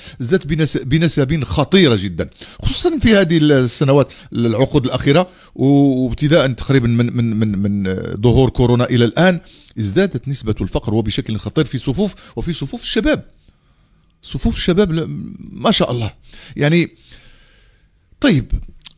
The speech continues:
الفقر هذا ليس عيبًا كما يقال، لكن العيب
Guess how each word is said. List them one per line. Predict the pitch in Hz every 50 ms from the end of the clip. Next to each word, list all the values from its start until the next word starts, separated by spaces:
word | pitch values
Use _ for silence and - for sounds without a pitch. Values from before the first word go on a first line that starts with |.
| _ _ _ _ _ _ _ _ -
الفقر | 175 - - - 254 202
هذا | 175 240 262 220 240 277 - - - _ _ -
ليس | 196 247 185 -
عيبًا | 135 104 104 98 87 92
كما | 92 - 92 95 92
يقال، | 90 - - - - - _ _ _ - - - -
لكن | 127 - - 143 139
العيب | 135 127 110 185 226 165 95 -